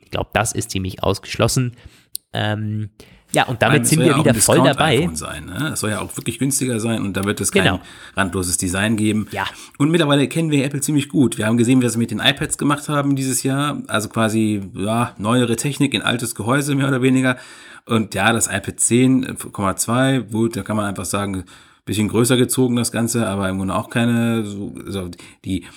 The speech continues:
Speaker 2: mit ihren Designänderungen sind sie sehr sparsam immer unterwegs,
Speaker 1: Mhm.
Speaker 2: gerade bei den günstigeren Geräten. Von daher denke ich tatsächlich, das wird so ein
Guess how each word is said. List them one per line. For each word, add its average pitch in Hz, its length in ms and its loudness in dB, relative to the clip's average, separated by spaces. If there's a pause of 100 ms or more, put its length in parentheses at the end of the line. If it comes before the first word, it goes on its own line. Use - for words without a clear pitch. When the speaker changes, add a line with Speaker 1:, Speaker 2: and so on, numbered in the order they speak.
(120)
Speaker 2:
mit 107 200 0
ihren 98 200 2
Designänderungen 117 1000 4 (120)
sind - 220 2
sie - 140 0
sehr 92 500 0
sparsam 76 680 -4
immer 73 320 -10
unterwegs, 120 420 -2
Speaker 1:
Mhm. 110 40 0
Speaker 2:
gerade 104 200 4
bei 92 120 2
den 92 180 0
günstigeren 82 480 -2
Geräten. 78 400 -8
Von 98 120 -4
daher 107 160 4
denke 104 240 -2
ich - 60 -6
tatsächlich, 101 380 -2
das 92 160 -4
wird 107 140 0
so 104 80 0
ein 95 100 -2